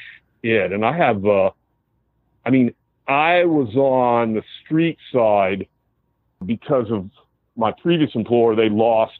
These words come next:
a bunch of K twelve lines. They really didn't have as many. And so they needed my help in another area. And I went out and did commercial selling, like, to just restaurants and, and what n-,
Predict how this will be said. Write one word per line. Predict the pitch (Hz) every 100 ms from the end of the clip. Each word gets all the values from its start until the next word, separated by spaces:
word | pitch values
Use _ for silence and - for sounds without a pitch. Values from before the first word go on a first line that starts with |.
| -
a |
bunch | 101 104 -
of |
K | - 110
twelve | 98 - 117 110 101
lines. | 95 107 127 98 78 - _ _ _ _ _
They | 123 127
really | 143 143
didn't | 120 113
have | 117 113 123
as | 113
many. | 135 135 143 - _ _ _ _
And | 120 120
so | 127 123 120 117 113
they | 104 117
needed | 120 120 107
my | 107
help | 92 113 104
in | 104
another | 107 110 104 123
area. | 175 165 139 135
And | 127
I | 123
went | 123 120
out | 113 110
and | 104
did | 101 107 98 - _ _
commercial | - 117 120 117 - 98 95 - _ _
selling, | 127 104 95 90
like, | 95 92 -
to | 113 101 90 90 _ _ _ _ _ -
just | 139 -
restaurants | 123 - 120 104 92 95 -
and, | 98 104
and | 127 127
what | 160 -
n-, | 131 135